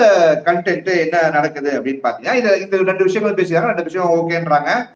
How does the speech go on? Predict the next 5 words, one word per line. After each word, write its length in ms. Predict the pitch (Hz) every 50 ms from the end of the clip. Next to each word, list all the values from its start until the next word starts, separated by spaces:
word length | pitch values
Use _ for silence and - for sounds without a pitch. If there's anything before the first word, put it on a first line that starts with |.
| _ _
அதுக்கப்புறம் 680 | - 196 208 214 220 220 202 190 233 240 233 220 - -
தர்ஷிகாவும், 1200 | 208 220 220 - 302 - 269 240 202 170 - 226 240 226 202 185 170 160 151 143 139 135 123 117 104 - _ _ _ _ _ _ -
ஆ, 480 | 135 139 139 139 135 131 127 123 117 -
இவங்க 280 | 143 170 208 202 185
பவித்ரா 480 | 160 - 180 208 254 269 254 - 254